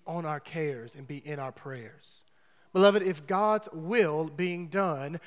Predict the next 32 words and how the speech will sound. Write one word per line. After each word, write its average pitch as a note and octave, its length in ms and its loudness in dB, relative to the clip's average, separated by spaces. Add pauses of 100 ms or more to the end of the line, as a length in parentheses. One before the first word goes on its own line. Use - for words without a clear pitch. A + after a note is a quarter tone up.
(220)
and F3+ 160 -2
church G#3+ 380 0
members F#3 540 -2
are E3 160 6
a D#3 60 4
part G#3 280 4
of F3+ 140 0
your F3+ 100 0
cares, E3+ 640 -2
it G3 320 -6
will F#3 140 -2
be D#3+ 280 -6 (120)
evident D3 540 -4 (100)
in C#3 240 -10
how C3+ 340 -6
you A2+ 260 -16
pray. A#2+ 600 -16 (3750)
So, F#3 100 -6
beloved, F3+ 280 2
what F#3+ 160 -2
is G3 140 0
your E3+ 140 -6
prayer E3 280 -6
life B2+ 460 -8
in C3+ 100 -14
regards C3 440 -10
to C3+ 60 -20
the B2 100 -14
members A#2 720 -14 (680)
of B2+ 120 -8
the B2+ 60 -12
church? - 580 -12